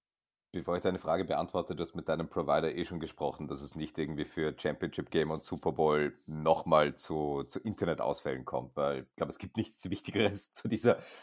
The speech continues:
Tages- und Jahreszeit, Football sehen zu können. Äh, völlig egal wo, Hauptsache, dass das Football gesehen wird. Also dein Provider und, und du, ihr seid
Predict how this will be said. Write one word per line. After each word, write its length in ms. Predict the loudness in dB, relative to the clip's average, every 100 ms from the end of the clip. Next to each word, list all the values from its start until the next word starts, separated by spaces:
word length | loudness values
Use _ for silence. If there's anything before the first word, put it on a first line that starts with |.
| 2
Tages- 340 | 10 10 10 6
und 160 | 4
Jahreszeit, 720 | 6 6 6 0 8 8 8 4
Football 560 | 0 4 6 8 6 2 -20 -20 _
sehen 400 | -2 6 6 6
zu 180 | 2 0
können. 480 | 4 6 6 0 -4 8
Äh, 460 | 12 12 12 10 6 -10 0
völlig 280 | 6 6 6
egal 340 | 8 8 10
wo, 220 | 6 8
Hauptsache, 340 | 6 6 4 4
dass 240 | 4 -2
das 300 | -8 -8 -8
Football 840 | -6 -4 2 8 10 10 6 4 -2
gesehen 480 | -4 0 0 0 2
wird. 260 | 2 2 -2 -18 -20 _
Also 220 | -4 -2 2
dein 200 | 2 4
Provider 680 | 6 8 10 10 8 4 0
und, 300 | 0 0 -4
und 180 | -2
du, 160 | 2 2
ihr 160 | 2 4
seid 220 | 4